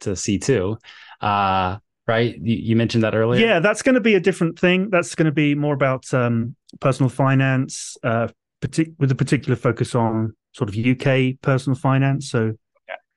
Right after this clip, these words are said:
Speaker 2: uh, there may not be so much audience crossover, but if you are interested that, in that, um, the best thing would be to sign up to my mailing list,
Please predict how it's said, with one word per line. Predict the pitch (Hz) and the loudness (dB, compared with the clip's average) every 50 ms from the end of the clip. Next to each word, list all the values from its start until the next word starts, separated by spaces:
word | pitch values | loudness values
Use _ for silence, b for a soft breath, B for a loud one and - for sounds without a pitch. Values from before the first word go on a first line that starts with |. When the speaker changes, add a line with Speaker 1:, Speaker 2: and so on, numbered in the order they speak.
| _ _ - - | _ _ -16 -10
Speaker 2:
uh, | - 113 107 107 107 110 113 127 | -6 -4 -2 -2 -2 -4 -4 -2
there | 123 120 | 0 2
may | 123 135 151 151 151 | 4 4 4 4 4
not | 151 151 147 | 2 2 2
be | - 139 131 | 2 0 0
so | - - 151 139 | 0 2 2 2
much | 139 139 - - | 2 0 -2 0
audience | 156 139 139 135 131 135 135 - | 0 2 2 4 2 0 0 -2
crossover, | - - 151 143 139 - 147 143 143 139 147 160 156 160 b b b b b - | -4 -2 -2 0 0 2 2 2 2 2 0 -2 -4 -4 b b b b b 0
but | 135 | 0
if | 131 117 | 2 4
you | 139 147 | 4 4
are | 151 156 156 147 | 4 4 4 2
interested | 147 139 - 160 151 139 - - 147 143 139 - - _ _ _ _ _ - | 2 2 2 0 -2 -2 -2 -2 -2 -2 -2 -6 -16 _ _ _ _ _ -8
that, | 123 123 139 135 135 139 - _ _ - | -2 0 0 0 -2 -4 -10 _ _ 0
in | 143 135 135 | 2 2 4
that, | 147 156 165 160 160 - - - - | 2 2 0 -4 -8 -14 -10 -4 -2
um, | 131 123 123 123 120 120 123 117 123 123 - _ _ _ _ _ _ _ _ _ _ _ _ _ _ - | 0 0 0 0 0 0 -2 -2 -4 -6 -8 _ _ _ _ _ _ _ _ _ _ _ _ _ _ -2
the | 143 131 | 0 2
best | 175 165 156 - | 2 0 0 2
thing | - 151 143 139 139 - 135 - | 2 2 2 2 0 -2 -2 0
would | 143 131 - | 0 0 2
be | - 127 127 123 127 - - | 2 2 2 2 0 -4 -6
to | - - 135 123 123 123 120 120 113 _ _ _ _ _ _ _ _ _ _ _ _ | -4 0 2 2 2 2 0 -2 -6 _ _ _ _ _ _ _ _ _ _ _ _
sign | - - 165 151 143 | -4 0 0 2 2
up | 147 143 | 0 0
to | - 143 | 2 2
my | 135 127 127 127 127 127 123 123 120 - _ _ _ _ _ - | 4 4 4 2 2 2 0 -2 -4 -8 _ _ _ _ _ 0
mailing | 135 143 156 151 135 120 | 2 4 4 4 4 2
list, | 117 117 135 135 - - - - | 2 0 0 -2 -6 -12 -20 -20